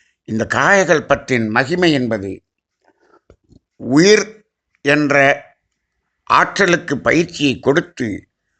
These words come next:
உடல் மற்றும் மனம் அதனுடைய முழுமையான ஆரோக்கியத்தை மேம்படுத்துவது என்பதை நாம்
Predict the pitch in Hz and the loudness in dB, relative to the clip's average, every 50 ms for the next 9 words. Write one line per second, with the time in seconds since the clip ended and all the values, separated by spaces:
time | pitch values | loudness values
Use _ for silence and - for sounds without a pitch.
0 | _ _ _ _ _ _ - 92 101 120 139 151 175 196 196 185 180 160 147 135 | _ _ _ _ _ _ -12 -6 -2 -2 2 4 4 4 6 6 6 4 4 4
1 | 120 113 101 - - - - - - - _ - - - - - - 120 143 143 | 2 0 -4 -6 -10 -18 -20 -20 -20 -20 _ -20 -20 -20 -20 -10 -2 -2 -2 -2
2 | - - - 165 139 127 120 113 113 - 117 117 123 147 170 170 147 123 104 87 | -2 -4 -2 -2 0 0 -2 -4 -6 -6 -2 -2 0 2 2 2 0 0 -4 -6
3 | - _ _ _ _ _ _ _ _ _ _ _ _ _ _ _ _ _ _ _ | -12 _ _ _ _ _ _ _ _ _ _ _ _ _ _ _ _ _ _ _
4 | _ _ - - - _ - 151 156 156 156 147 147 139 139 131 123 117 127 147 | _ _ -20 -20 -20 _ -2 0 4 4 6 4 4 4 4 2 2 2 2 2
5 | 180 226 247 240 240 226 220 208 202 190 185 165 - - - 139 143 165 180 180 | 4 4 4 4 4 4 4 4 4 4 2 2 0 0 -2 2 2 4 4 2
6 | 175 175 - 151 120 - - 127 123 117 104 - - _ _ _ _ _ _ _ | 2 0 -2 -2 -2 -2 -4 -4 -4 -4 -6 -10 -12 _ _ _ _ _ _ _
7 | - 107 117 135 156 180 185 170 160 151 151 - - 135 123 123 120 135 147 139 | -8 -4 0 2 2 2 4 2 0 0 0 -2 -4 -2 -2 0 0 0 0 -2
8 | 117 92 - - _ _ _ _ _ _ _ _ - - 135 151 156 156 156 143 | -2 -4 -8 -12 _ _ _ _ _ _ _ _ -4 -2 -2 0 2 2 4 4
9 | 131 120 123 139 151 151 - - - 131 123 120 120 117 117 | 4 2 2 0 0 -2 -4 -6 -6 -2 0 0 2 0 -2